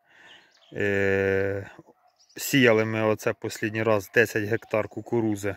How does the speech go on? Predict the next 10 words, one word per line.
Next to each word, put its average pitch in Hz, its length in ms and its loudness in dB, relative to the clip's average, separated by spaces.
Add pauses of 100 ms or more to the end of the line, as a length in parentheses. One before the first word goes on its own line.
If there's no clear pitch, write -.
(120)
Карві 104 340 4
М 104 160 -2
К 110 160 -2
тридцять - 400 -8
один 107 220 -2
тридцять 110 380 -6
один, 147 320 2 (840)
то 110 340 6
електроніка 113 680 0
показала 107 960 4